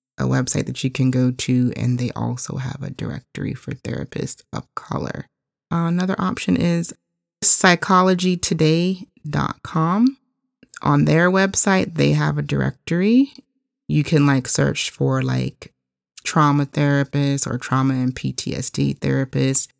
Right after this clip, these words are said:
So I think on their website, it's a little bit more generic, but you can maybe, like, have more luck, like, finding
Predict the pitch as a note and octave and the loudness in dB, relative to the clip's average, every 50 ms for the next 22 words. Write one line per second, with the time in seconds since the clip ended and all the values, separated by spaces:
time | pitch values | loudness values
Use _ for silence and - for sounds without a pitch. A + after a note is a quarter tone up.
0 | _ _ _ _ _ _ - - D#3+ D3+ C#3+ C#3+ C#3+ C3+ F2+ C3+ C3+ - F3 F3 | _ _ _ _ _ _ 2 4 6 6 6 6 6 4 2 2 0 2 0 2
1 | D#3+ D#3+ C#3+ C#3 C3 C#3 C#3 C3+ C3+ C3 B2 - - C#3 - - - C#3 C#3 C3+ | 2 4 4 4 4 4 2 2 2 0 0 0 0 0 0 0 0 0 0 0
2 | C3 B2+ - B2+ C3 C3 B2+ B2+ B2+ B2+ - C3+ C3 B2+ B2+ B2+ B2+ B2+ C3 C3 | 0 0 0 -2 -2 0 -2 -2 -4 -2 0 0 2 2 2 2 0 -2 -4 -4
3 | _ C#3+ B2+ C3 C3 C3 C3+ C3 B2+ - - C3 C3 C3 B2+ B2+ B2 B2+ B2+ C3 | _ -2 -2 -2 -2 -2 -4 -4 -4 -2 -2 0 0 2 0 0 0 0 -2 -2
4 | B2 A#2 A#2 A#2 - - - _ _ _ _ _ _ _ _ - C3+ C3 C3 B2+ | -2 -4 -6 -8 -12 -14 -20 _ _ _ _ _ _ _ _ -2 0 0 0 0
5 | B2+ B2+ - _ _ _ _ _ _ _ _ - C#3+ C#3 C3+ C3+ C3 B2+ C3 C3 | -2 -4 -8 _ _ _ _ _ _ _ _ -2 0 2 2 0 0 0 0 -2
6 | B2+ B2+ - - B2+ B2 A#2+ - _ _ _ - C3 C3 B2+ B2+ B2 B2 B2 B2 | -2 -4 -4 -4 -4 -4 -4 -6 _ _ _ -2 -2 0 0 0 0 0 0 0
7 | B2+ - | -2 -4